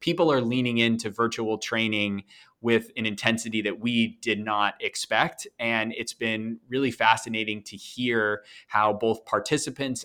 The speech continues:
and organizers are looking for leadership training to meet people where they are, which right now is virtual remote work and remote leadership.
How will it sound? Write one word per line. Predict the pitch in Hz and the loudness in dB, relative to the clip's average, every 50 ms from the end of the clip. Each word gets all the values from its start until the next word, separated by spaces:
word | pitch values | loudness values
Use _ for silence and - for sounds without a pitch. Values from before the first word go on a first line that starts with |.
| - - | -10 -8
and | 110 107 110 - | -8 -8 -6 -2
organizers | 117 127 131 127 123 113 110 110 107 104 104 110 107 104 104 104 101 - _ - _ _ _ - - | 0 0 0 0 0 0 0 0 0 0 -2 -2 -2 0 -2 -2 -4 -8 _ -20 _ _ _ 0 2
are | 104 104 104 104 | 4 4 4 2
looking | 104 113 135 143 143 - 139 127 123 120 117 113 | 2 2 2 2 2 2 -2 0 0 0 -2 -4
for | - - 113 113 107 | -4 -2 -2 0 0
leadership | 110 123 139 151 147 127 - - 120 120 | 2 2 4 4 4 4 2 0 -2 -4
training | - - 120 113 117 113 113 110 107 - | -4 -4 -2 0 2 2 0 0 -2 -4
to | - 107 | -6 -4
meet | 104 104 117 123 127 - | -4 -2 -2 -2 -2 -2
people | - 117 113 113 110 107 | -2 -4 -2 -2 -2 -2
where | 104 107 104 98 | 0 0 0 2
they | 101 101 | 2 4
are, | 107 117 120 110 104 101 98 | 4 6 6 6 6 4 2
which | 101 101 - - - | 0 -2 -4 -2 0
right | 107 107 95 107 | 0 0 0 0
now | 107 113 110 107 104 101 101 101 - | 0 0 2 2 2 0 0 -2 0
is | 104 101 101 98 98 95 92 | 0 2 2 2 0 -2 -6
virtual | 95 95 - 110 110 107 - - 107 98 104 104 101 98 101 95 | -12 -8 -4 -2 -2 -2 -2 -4 -4 -2 0 2 2 2 0 -2
remote | 92 101 98 101 98 92 - | -6 -6 -2 0 0 0 2
work | 120 143 175 170 175 - | 2 2 2 2 -2 -4
and | 107 107 104 | -10 -8 -6
remote | 101 98 101 101 92 85 | -6 -6 -4 -4 -6 -6
leadership. | 98 95 92 92 90 - - - 87 - | -6 -8 -8 -8 -8 -12 -12 -14 -14 -20